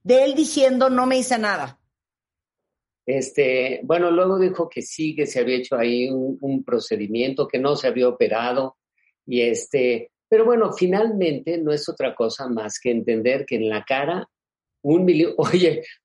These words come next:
Speaker 2: pasa lo mismo que con, como hacían con Linda Evangelista, también ponen la, la foto de Ricky Martin cuando tenía veinte años,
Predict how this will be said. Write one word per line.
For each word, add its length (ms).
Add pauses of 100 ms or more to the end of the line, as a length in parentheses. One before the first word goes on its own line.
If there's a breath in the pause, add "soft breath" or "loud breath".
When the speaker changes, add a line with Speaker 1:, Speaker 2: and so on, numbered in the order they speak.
(100)
Speaker 2:
pasa 300
lo 140
mismo 340
que 160
con, 320
como 220
hacían 340
con 340
Linda 300
Evangelista, 840 (280 loud breath)
también 380
ponen 480
la, 420
la 240
foto 340
de 160
Ricky 300
Martin 400
cuando 260
tenía 240
veinte 360
años, 440